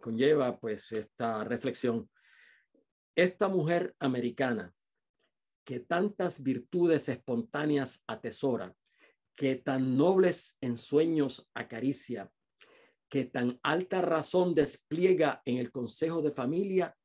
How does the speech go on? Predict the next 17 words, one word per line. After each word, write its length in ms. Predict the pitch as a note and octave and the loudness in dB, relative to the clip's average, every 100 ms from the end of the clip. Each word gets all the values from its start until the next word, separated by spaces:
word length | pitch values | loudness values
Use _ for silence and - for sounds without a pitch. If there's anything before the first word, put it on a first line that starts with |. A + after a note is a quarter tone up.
| _ - | _ -2
y 140 | D3 | -2
tan 280 | - C#3 C3+ | 0 0 2
enérgica 520 | B2 E3 F#3 F3+ F3 | 2 2 0 -2 0
voluntad 640 | D3+ C3+ B2 - D#3+ F#3 - _ _ _ _ _ _ - | 2 2 0 -2 0 0 -2 _ _ _ _ _ _ -2
pone 240 | D#3+ E3 | 2 4
al 100 | C#3+ | 4
infortunio, 880 | C3+ A#2+ A2+ G#2 - C3+ A#2 G2+ G2+ _ _ _ _ _ _ _ | 2 -2 -6 -8 0 2 2 0 -10 _ _ _ _ _ _ _
que 160 | - C#3+ | 0 0
tan 260 | D3 C3+ C3+ | 2 2 2
asombrosa 840 | B2+ D3 C3+ C#3 G3 F#3+ - - | 0 0 4 6 4 2 -2 0
perspicacia 920 | E3+ D3+ - C#3 E3+ F#3 - F3+ D#3+ _ _ | -2 -2 -4 -4 -2 -4 0 0 0 _ _
manifiesta 880 | A#2 B2+ B2 - F3+ D#3+ - D3 E3 _ _ _ _ | -4 -2 -4 0 2 2 0 -8 -8 _ _ _ _
y 200 | - D#3 | -2 -2
con 340 | - E3+ F#3+ F#3+ | 2 2 2 2
tan 260 | F3+ G3+ - | 0 0 -2
poderosa 600 | E3+ D#3 C#3+ D#3+ D#3+ D3+ | 4 6 8 6 2 -4
intuición 640 | - C3 - D#3+ C#3 D3 | -2 -4 0 2 2 0